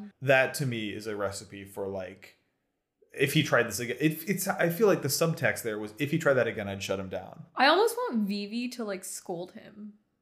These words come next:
Speaker 1: That
Speaker 2: That
Speaker 1: I
Speaker 2: would work.
Speaker 1: I could see that happening.
Speaker 2: You know, that would
Speaker 1: And,
Speaker 2: work.
Speaker 1: and she's the only one, you know, she's the one person in the house who would have the balls to speak up about
Speaker 2: Yeah,
Speaker 1: it.
Speaker 2: exactly.
Speaker 1: We need Vivi on the Kyoto Aquarium trip.
Speaker 2: Yeah, well, maybe, like, her, oh, but then she owns,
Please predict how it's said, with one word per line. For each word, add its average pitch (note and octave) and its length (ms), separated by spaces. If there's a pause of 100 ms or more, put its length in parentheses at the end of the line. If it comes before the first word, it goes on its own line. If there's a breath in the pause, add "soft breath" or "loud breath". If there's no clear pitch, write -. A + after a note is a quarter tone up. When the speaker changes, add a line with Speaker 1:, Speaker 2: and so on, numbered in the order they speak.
(160)
Speaker 1:
That C#3+ 440 (120)
Speaker 2:
That - 140
Speaker 1:
I - 40
Speaker 2:
would D#4 160
work. G#3+ 440
Speaker 1:
I A#2+ 160
could C3+ 180
see A#2 180
that G2+ 140
happening. G2 400
Speaker 2:
You A3 100
know, A3+ 260
that A#3 160
would B3+ 100
Speaker 1:
And, - 80
Speaker 2:
work. - 260
Speaker 1:
and C#3+ 140
she's E3 160
the F3 180
only D#3+ 240
one, C3+ 280
you D3 120
know, D3 280
she's C#3 180
the C3 80
one B2 200
person B2 240
in A2+ 40
the A2 80
house A#2+ 300
who A#2+ 80
would A2+ 120
have A2 200
the A2 80
balls G2 280
to G2+ 60
speak - 240
up F#2 80
about A#3+ 120
Speaker 2:
Yeah, C4+ 200
Speaker 1:
it. G3 60
Speaker 2:
exactly. G#3 720
Speaker 1:
We C#3+ 140
need G3+ 200
Vivi C#3 300
on B2+ 280
the A#2 300 (140)
Kyoto A#2 360
Aquarium A2+ 520
trip. - 280
Speaker 2:
Yeah, D4 580
well, D#4 260
maybe, F4+ 420
like, C#4+ 260
her, B3 380
oh, G3+ 200
but G3 160
then G3 160
she G3+ 260
owns, G#3 460